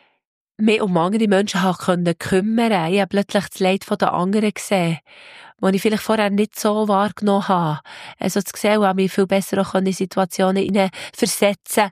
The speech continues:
und sehen, wie es den anderen geht mit ihrem Handicap, das sie haben. Also sei es Leute, die im Rollstuhl sind oder Leute, die psychische Probleme haben oder auch Leute,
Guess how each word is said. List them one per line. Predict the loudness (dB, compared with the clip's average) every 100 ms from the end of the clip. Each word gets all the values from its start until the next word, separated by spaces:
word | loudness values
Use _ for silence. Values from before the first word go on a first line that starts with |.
| -6 -20 -20 -20 -20 -12
und | -4 -4
sehen, | 0 0 2
wie | 0
es |
den | 0 2
anderen | 0 0 0 0
geht | 0 -2 -2
mit | -4 -2
ihrem | -2 0 0 -2 -8 -16 -4
Handicap, | -2 -2 0 0 0
das | 0 0
sie | 2
haben. | 2 2
Also | 0 -2
sei | -6 -8
es | -4
Leute, | -4 0
die | 0
im | 2
Rollstuhl | 0 0 -4
sind | -2 0
oder | 0 -2
Leute, | -4 -4
die |
psychische | -4 -6 -4 -6 -4
Probleme | -4 0 0 2
haben | 0 0
oder | 0 0
auch |
Leute, | 0 -2 -6